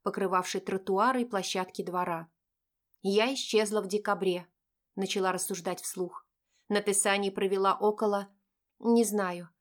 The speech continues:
по ощущениям месяца три, но в итоге оказалось около семи земных месяцев, а потом еще чуть-чуть. Значит, сейчас здесь должна быть осень? Найдя новые джинсы, кажется, я купила их на встречу выпускников,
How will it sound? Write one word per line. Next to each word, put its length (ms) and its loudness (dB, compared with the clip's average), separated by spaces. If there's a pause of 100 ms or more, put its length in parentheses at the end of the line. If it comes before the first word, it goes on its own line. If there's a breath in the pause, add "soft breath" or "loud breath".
(340)
по 80 6
ощущениям 580 2
месяца 380 0
три, 400 -4 (340)
но 180 6
в 80 4
итоге 300 2
оказалось 540 -2
около 260 0
семи 360 2
земных 360 0
месяцев, 640 -4 (300)
а 100 2
потом 300 2
еще 300 2
чуть-чуть. 580 -6 (420)
Значит, 440 -4
сейчас 360 0
здесь 200 0
должна 380 2
быть 220 -2
осень? 420 -2 (720)
Найдя 400 2
новые 320 -2
джинсы, 520 -2 (200 soft breath)
кажется, 420 0
я 120 4
купила 380 2
их 160 0
на 100 0
встречу 420 0
выпускников, 800 -4